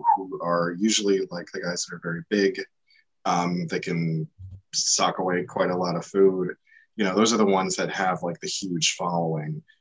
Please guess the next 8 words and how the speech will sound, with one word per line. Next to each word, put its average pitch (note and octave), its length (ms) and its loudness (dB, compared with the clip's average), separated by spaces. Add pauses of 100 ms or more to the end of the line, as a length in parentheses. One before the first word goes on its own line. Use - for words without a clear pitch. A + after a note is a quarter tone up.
(120)
So, F2 600 0 (140)
yeah, G#2 240 6
I F#2+ 160 6
would A2 180 2
say G2+ 240 4
that F#2+ 180 0
they F#2+ 180 -2
do F#2+ 420 2